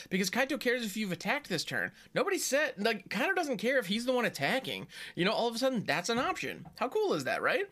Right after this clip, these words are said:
So, I think Luxior is absolutely fantastic. I think this is going to open up a ton of weird combo potential. Um, 'cause like I said,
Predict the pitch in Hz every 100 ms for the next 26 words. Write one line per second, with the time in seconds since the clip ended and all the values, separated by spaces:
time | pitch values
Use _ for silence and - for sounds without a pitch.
0 | - - - - 220 202 190 - - -
1 | 220 269 349 214 170 - 180 143 135 -
2 | 127 120 147 135 131 117 127 127 147 -
3 | 131 170 156 151 143 143 139 156 - 131
4 | 151 139 131 - - - - 139 - 151
5 | 151 156 139 135 - 127 127 139 143 -
6 | - 120 120 175 214 - - - - 147
7 | 135 139 180 214 254 233 269 269 147